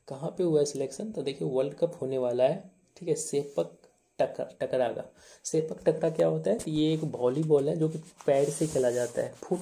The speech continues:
volleyball इसे बोलते हैं या फुट-, फुल-, football बोलते हैं, पैर से खेलने वाला। तो सेपक टकरा team में selection हुआ है बॉबी कुमार का, जो कि बिहार के पटना district से belong करते हैं।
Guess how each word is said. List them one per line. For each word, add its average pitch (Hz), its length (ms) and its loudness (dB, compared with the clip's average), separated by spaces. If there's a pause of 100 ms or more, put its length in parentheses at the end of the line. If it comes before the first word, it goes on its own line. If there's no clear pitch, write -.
volleyball 131 440 6
इसे 135 180 -2
बोलते 131 360 0
हैं 151 80 0
या 151 80 -2
फुट-, - 340 -4
फुल-, 131 360 -4 (120)
football 131 360 4
बोलते 117 360 -2
हैं, 120 120 -6
पैर 131 200 4
से 127 160 -4
खेलने 123 320 -2
वाला। 131 180 -2
तो - 560 -18
सेपक - 580 -4
टकरा 156 260 0
team 156 240 -6
में 151 100 -8
selection 143 460 -4
हुआ 135 160 -2
है 143 160 -2
बॉबी 123 280 4
कुमार 131 320 -8
का, 147 120 0
जो 139 120 2
कि 131 140 -6
बिहार 120 360 -6
के 151 100 -4
पटना 139 320 -6
district 127 420 -6
से 143 80 -2
belong 127 340 -2
करते 117 280 -6
हैं। 156 120 -6